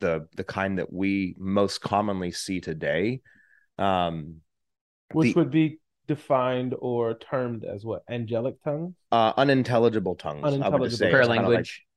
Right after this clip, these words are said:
Speaker 2: Prayer language.
Speaker 1: Yeah, maybe that's a,
Speaker 2: That's the
Speaker 1: a
Speaker 2: colloquial
Speaker 3: Would
Speaker 2: term.
Speaker 3: be a colloquial
Speaker 1: colloquial
Speaker 3: term.
Speaker 1: term. I would
Speaker 2: Yeah,
Speaker 1: call
Speaker 2: yeah.
Speaker 1: un-, unintelligible, known to God, but unknown to the speaker.
Speaker 2: Yeah.
Speaker 1: Um, and the reason I think that is because when the Holy Spirit falls, uh, on Cornelius's household,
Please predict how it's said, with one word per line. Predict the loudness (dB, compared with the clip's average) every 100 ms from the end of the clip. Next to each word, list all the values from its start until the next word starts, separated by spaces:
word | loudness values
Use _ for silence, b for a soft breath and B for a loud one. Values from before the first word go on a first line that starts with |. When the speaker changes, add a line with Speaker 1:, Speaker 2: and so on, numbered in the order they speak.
| -2
Speaker 2:
Prayer | 0 2
language. | 0 -2 2
Speaker 1:
Yeah, | 4
maybe | 4 2
that's | 2 2
a, | 2
Speaker 2:
That's | 2
the | 4
Speaker 1:
a |
Speaker 2:
colloquial | 4 4 4 2 -2
Speaker 3:
Would | 0
Speaker 2:
term. | 2
Speaker 3:
be | 2
a | 2
colloquial | 0 -2 2 4
Speaker 1:
colloquial | 4 4
Speaker 3:
term. | 4
Speaker 1:
term. | 6
I | 6
would |
Speaker 2:
Yeah, | 6
Speaker 1:
call | 4
Speaker 2:
yeah. | 6 4
Speaker 1:
un-, | 4
unintelligible, | 2 0 -2 -2 0 2 2 2 _ b b 0
known | 4 6 4
to | 4
God, | 4 4 2
but | -2
unknown | -4 -4 -2 -2 -4
to |
the | -8
speaker. | -8 -8 -4 0 0
Speaker 2:
Yeah. | 2 0 -2 b b b -2
Speaker 1:
Um, | 2 2 2
and | 2
the | 6
reason | 4 4
I | 0
think | 0 -2 0
that | 2 2
is | -2 -6
because | -2 -2 0
when | -2 0
the | 2
Holy | 2 2
Spirit | 2 0 2
falls, | 2 4 4 0 -8 -12 -14 -6
uh, | -2 -2 -4 -6 -8
on | -4 -4 -4
Cornelius's | -6 -4 -2 -2 -4 -4
household, | 0 0 0 0 0 -4